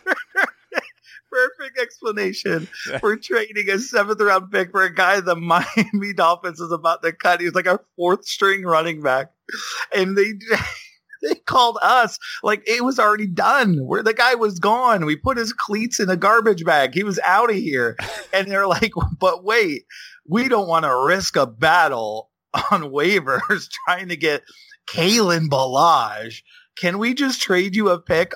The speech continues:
our division rival?" And we're like, "Uh, yeah, sure." <laughs> We'll take that. Good call. Like, unbelievable, Sam. The, the act-, the, the metaphor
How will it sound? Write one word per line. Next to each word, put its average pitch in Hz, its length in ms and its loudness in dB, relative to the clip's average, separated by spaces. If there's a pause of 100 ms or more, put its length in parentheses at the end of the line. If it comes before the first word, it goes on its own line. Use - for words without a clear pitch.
our 139 360 2 (260)
division 143 640 0
rival?" 156 560 2
And 160 180 -2
we're 160 140 0
like, 147 400 -2
"Uh, 135 280 2 (520)
yeah, 120 720 0 (120)
sure." 170 800 0
<laughs> - 60 -14 (220)
We'll 214 300 -2
take 131 360 -4
that. 147 280 2 (220)
Good 180 180 -2
call. 156 400 2
Like, 113 240 -4 (320)
unbelievable, 165 640 0
Sam. 135 320 0
The, 131 160 -2
the 127 480 -4
act-, 147 380 0
the, 135 320 0
the 131 100 -4
metaphor 131 800 0